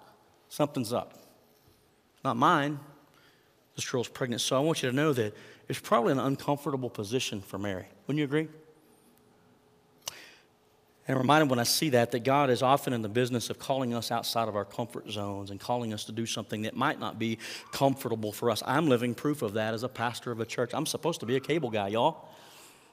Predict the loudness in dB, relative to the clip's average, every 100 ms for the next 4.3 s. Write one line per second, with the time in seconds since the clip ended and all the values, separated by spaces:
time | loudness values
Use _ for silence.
0 | _ _ _ 2 6 8 6 2 0 -4
1 | -10 -20 -20 _ _ _ _ _ _ _
2 | _ _ -14 -2 2 2 2 0 0 -2
3 | 0 0 2 0 -4 -6 -8 -6 -2 -2
4 | 0 -2